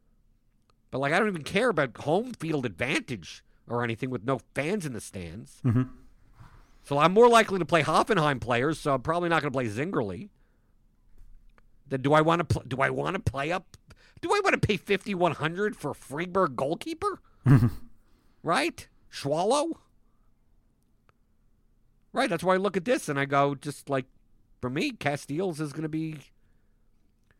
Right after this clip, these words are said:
Speaker 1: And if you're playing a Dortmund stack, then you, you find something else.
Speaker 2: Yeah. That's only a two hundred dollar difference up from Casteels anyway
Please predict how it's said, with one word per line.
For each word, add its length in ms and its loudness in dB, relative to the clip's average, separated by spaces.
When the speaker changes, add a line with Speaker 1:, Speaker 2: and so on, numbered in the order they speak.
Speaker 1:
And 120 0
if 100 -2
you're 100 4
playing 320 4
a 40 4
Dortmund 400 0
stack, 360 0
then 140 -2
you, 180 -2
you 100 -2
find 300 -2
something 260 -8
else. 160 -14
Speaker 2:
Yeah. 160 -2
That's 140 2
only 200 6
a 40 0
two 180 2
hundred 180 2
dollar 200 0
difference 480 -6
up 180 -4
from 140 -2
Casteels 520 -6
anyway 320 -4